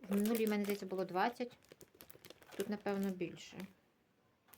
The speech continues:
Тут не вказано десь. М. Пише, прикол, людоньки, пише від трьох років. Ну так,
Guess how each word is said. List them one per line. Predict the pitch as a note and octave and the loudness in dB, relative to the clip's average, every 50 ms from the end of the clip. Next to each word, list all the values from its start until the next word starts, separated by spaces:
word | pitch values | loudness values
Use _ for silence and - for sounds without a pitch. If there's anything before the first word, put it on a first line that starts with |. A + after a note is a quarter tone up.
| - - _ _ _ _ _ _ _ _ _ _ _ _ _ _ _ _ - - G3+ | -20 -20 _ _ _ _ _ _ _ _ _ _ _ _ _ _ _ _ -20 -8 -6
Тут | G3 F#3 | -4 -2
не | G3 F#3+ | -2 -2
вказано | F3+ F#3 - F3 E3+ E3+ E3+ E3+ F3 F3 F3+ | -2 -4 -4 -6 -6 -6 -6 -8 -10 -10 -10
десь. | F#3 F3+ F#3 - - - - - - _ G3+ | -10 -12 -14 -14 -18 -20 -20 -20 -16 _ -6
М. | G3+ G3+ G3+ G#3 G#3+ - - - - - - - - - - - - - - | -4 -2 -2 -2 -4 -6 -12 -20 -20 -20 -20 -20 -20 -20 -20 -20 -20 -2 4
Пише, | - D#4 D4+ - C#4 B3+ - - - - - - - - | 4 4 8 8 6 6 6 0 -12 -20 -20 -18 2 4
прикол, | D4+ D#4+ F4 E4 E4 - - D4+ D4+ C#4+ C4+ C4 | 8 8 8 8 8 4 8 12 12 12 12 12
людоньки, | C4+ C4+ C4+ B3 A#3+ A#3+ A#3+ - | 8 6 6 8 6 6 6 6
пише | - C#4+ - C#4+ D4 | 6 6 6 8 6
від | C4 C#4+ C#4 - | 4 4 4 4
трьох | - C#4+ C#4 C#4 - | 6 6 6 6 6
років. | D4 C#4 C4 B3+ - - C4 B3 - - - - - - - - - - - - - - - - - - - - - - - - - - | 4 6 6 4 4 0 -4 -4 -4 -12 -16 -20 -18 -18 -20 -14 -10 -8 -8 -6 -4 -2 -4 -4 -4 -6 -14 -18 -20 -20 -18 -20 -8 -4
Ну | A3 A3+ A#3 B3+ C4+ B3 | 2 4 4 6 6 6
так, | A#3+ A3 A3 G#3 G#3+ - | 8 6 6 4 2 -2